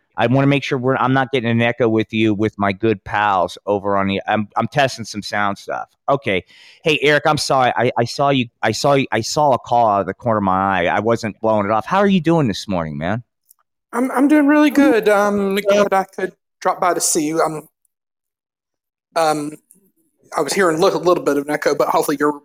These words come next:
Speaker 2: working to correct that.
Speaker 1: Are you hearing an echo now?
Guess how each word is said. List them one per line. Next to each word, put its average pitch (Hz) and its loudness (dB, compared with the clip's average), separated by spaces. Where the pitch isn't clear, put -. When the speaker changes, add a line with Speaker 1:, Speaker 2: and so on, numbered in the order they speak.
Speaker 2:
working 147 -2
to 131 -12
correct 151 -2
that. 143 -4
Speaker 1:
Are 110 0
you 107 2
hearing 127 2
an 120 2
echo 120 2
now? 120 0